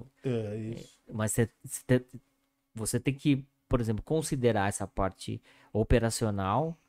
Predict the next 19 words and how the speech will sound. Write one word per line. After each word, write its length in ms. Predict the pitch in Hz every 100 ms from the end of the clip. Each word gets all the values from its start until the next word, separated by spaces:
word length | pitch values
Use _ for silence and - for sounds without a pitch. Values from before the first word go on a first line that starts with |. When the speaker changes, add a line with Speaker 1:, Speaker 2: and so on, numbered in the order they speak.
| _ _
Speaker 2:
com 200 | - 131
a 80 | 143
parte 480 | 139 120 120 - 139
tecnológica. 680 | 139 131 147 156 175 107 -
Então, 140 | 107
por 100 | 110 117
exemplo, 460 | 107 104 101 101
vamos 180 | 104 117
falar 180 | 113 113
de 120 | 113 - _
tecnologia 580 | - 117 120 117 113 127
que 100 | 135
seria 220 | - 220 254
o 40 |
grampo, 480 | 147 127 156 151 -
que 100 | -
seria, 280 | 110 117 120
de 100 | 117
repente... 440 | 110 113 120 117